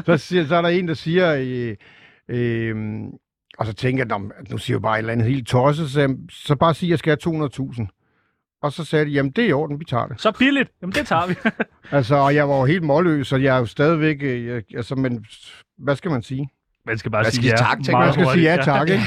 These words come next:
Speaker 3: <laughs> Det tænker jeg også.
Speaker 2: Det vigtigste, jeg har lært, er?
Speaker 1: Øhm, man skal passe på sig selv, og man skal være ydmyg, og man skal, øhm,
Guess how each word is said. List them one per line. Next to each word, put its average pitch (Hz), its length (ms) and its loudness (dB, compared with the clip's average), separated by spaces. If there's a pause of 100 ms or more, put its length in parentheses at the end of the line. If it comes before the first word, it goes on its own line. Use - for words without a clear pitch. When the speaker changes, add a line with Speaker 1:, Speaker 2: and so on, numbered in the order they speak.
Speaker 3:
<laughs> 190 100 -4
Det 175 80 0
tænker 170 280 -2
jeg 151 220 2
også. 175 480 -4 (200)
Speaker 2:
Det 147 180 2
vigtigste, 170 420 -2
jeg 123 100 2
har 123 80 0
lært, 117 260 0
er? 110 200 -6 (1300)
Speaker 1:
Øhm, 123 560 -2 (460)
man 127 180 -2
skal 120 360 -2
passe - 640 -6
på 143 140 0
sig 131 140 -6
selv, 202 280 -2 (200)
og 131 100 -4
man 127 220 -2
skal 117 680 -4
være 117 260 -2
ydmyg, 180 520 -2
og 127 120 -4
man 120 180 -2
skal, 113 840 -4 (840)
øhm, 120 840 -6